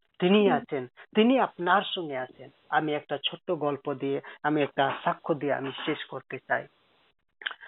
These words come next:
Speaker 1: আর সেই গল্পটা আমি, যেহেতু আমি আমার জীবনে অনেক রকম দুঃখ, ঝড়, আহ, কষ্ট আমি দেখেছি, তাই আমি আমার নিজের সাক্ষ্যটা আমি, আহ, বেশি পছন্দ করি বলতে, কেননা that is my experience, এটা আমি, আমার অভিজ্ঞতা। আমি একবার,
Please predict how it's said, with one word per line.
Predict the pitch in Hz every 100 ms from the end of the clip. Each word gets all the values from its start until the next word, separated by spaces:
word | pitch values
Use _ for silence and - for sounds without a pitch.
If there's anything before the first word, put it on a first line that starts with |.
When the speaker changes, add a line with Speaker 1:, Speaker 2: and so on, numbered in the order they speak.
| -
Speaker 1:
আর | 151 -
সেই | 175
গল্পটা | 151 156 - 156 160 156
আমি, | 151 143 143
যেহেতু | 135 165 175 175
আমি | 151 151
আমার | 139 143 139
জীবনে | 127 147 147 143 143
অনেক | 147 160 156
রকম | 147 147 143 139
দুঃখ, | 127 - 147 139 156
ঝড়, | 131 135 139 131 _ - - - -
আহ, | 143 139
কষ্ট | 175 - 190
আমি | 160 160
দেখেছি, | 139 175 165 -
তাই | - 143
আমি | 135 147
আমার | 151 165 185
নিজের | 185 170 180 -
সাক্ষ্যটা | 170 - 175 165
আমি, | 156 156 - - -
আহ, | 147 135
বেশি | 156 190 233
পছন্দ | 208 - 185 170 165
করি | 165
বলতে, | 151 165 160 160
কেননা | 156 151 143 147
that | 139 139 -
is | 139 147
my | 135 135
experience, | - - 143 139 131 135
এটা | - 139
আমি, | 139 143
আমার | 139 143 147
অভিজ্ঞতা। | 139 123 131 - 139 156 - _ _ _ _ -
আমি | 190 185 170
একবার, | 170 160 147 143